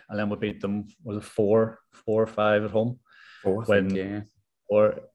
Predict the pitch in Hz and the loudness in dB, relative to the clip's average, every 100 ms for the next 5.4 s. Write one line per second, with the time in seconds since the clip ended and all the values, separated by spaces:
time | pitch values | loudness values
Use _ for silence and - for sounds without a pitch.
0 | - 104 - 110 104 101 95 92 95 - | -8 -6 2 4 4 2 2 -2 -2 -6
1 | - 107 98 - 107 98 95 92 95 95 | -8 -4 -4 -2 0 0 0 0 0 0
2 | 98 90 101 104 98 107 104 98 107 98 | -4 0 0 0 0 -2 -2 -2 -2 -4
3 | 87 _ - - 107 98 - 107 104 98 | -6 _ -20 -18 -12 -10 -2 0 2 0
4 | 98 98 104 107 101 92 107 - 101 98 | 0 2 2 2 0 -2 -4 -2 -4 -2
5 | 98 - - 92 | -4 -4 -6 -6